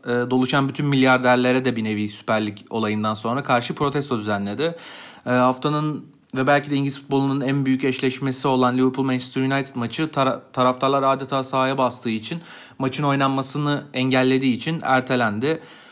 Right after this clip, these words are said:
Dolayısıyla bu hafta yalnızca İngiltere'nin spor basınında değil, bütün politik ana akım basın organlarında, e, çokça işlendi bu olay, bu protesto. Bizim de dolayısıyla gündem maddemizi oluşturuyor. Yalnız daha detaylı, e, konuyu konuşmadan önce bir Manchester United,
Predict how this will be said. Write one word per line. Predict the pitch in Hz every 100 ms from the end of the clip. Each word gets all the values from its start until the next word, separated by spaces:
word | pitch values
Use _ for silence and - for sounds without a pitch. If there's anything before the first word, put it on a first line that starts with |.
| _ -
Dolayısıyla | 135 151 151 160
bu | 151
hafta | 151 156
yalnızca | 151 151 156
İngiltere'nin | 156 147 151 151 147
spor | - 156 151
basınında | 143 147 151 143
değil, | 170 160
bütün | 139 160 151
politik | 143 131 - - _ -
ana | 131 135
akım | 131 139 131 -
basın | 123 143
organlarında, | 127 123 123 127 123 120 127 135 127 -
e, | 120 120
çokça | 120 117 - 110
işlendi | - 107 104 98
bu | 98
olay, | 104 151 175 - - -
bu | 117
protesto. | 113 107 107 - 170 175 -
Bizim | 143 147 147
de | 147 139 123
dolayısıyla | 127 127 135 147
gündem | 139 135
maddemizi | 127 120 120 120 120
oluşturuyor. | 110 107 - 127 165 - - - - - 135
Yalnız | 147 147 156
daha | 160 165
detaylı, | 160 165 165 165 165 - - 123
e, | 135 135
konuyu | 151 151 156
konuşmadan | 160 160 156 147 143
önce | 147 151
bir | 147
Manchester | 143 139 139 147
United, | 139 143 147 143 131